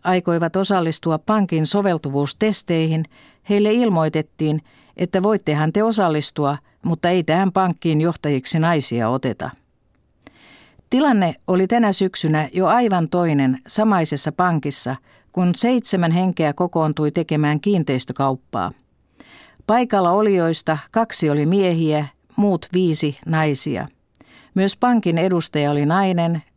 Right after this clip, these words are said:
samoin kuin pankin ulkomaalaistaustainen harjoittelija.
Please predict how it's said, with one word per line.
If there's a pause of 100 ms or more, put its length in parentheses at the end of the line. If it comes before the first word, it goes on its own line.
samoin
kuin
pankin
ulkomaalaistaustainen
harjoittelija.